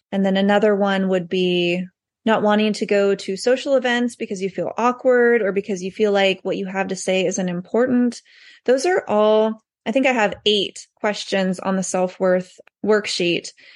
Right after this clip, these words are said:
And those are just eight. There's many more, but those are, like, the eight biggest ones, in my opinion. And then I share with you how to start boosting your self-worth. And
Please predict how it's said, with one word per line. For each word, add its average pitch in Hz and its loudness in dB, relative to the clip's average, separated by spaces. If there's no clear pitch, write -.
And 202 4
those 254 4
are 311 2
just 208 -2
eight. 185 2
There's 190 0
many 214 2
more, 180 -2
but 180 0
those 226 2
are, 254 4
like, 202 -2
the 165 -2
eight 240 0
biggest 190 0
ones, 175 -4
in 180 -2
my 180 0
opinion. 180 -2
And 214 4
then 208 4
I 202 4
share 208 2
with 190 0
you 185 0
how 180 -2
to 180 -2
start - -4
boosting 170 -4
your 165 -4
self-worth. - -2
And 190 2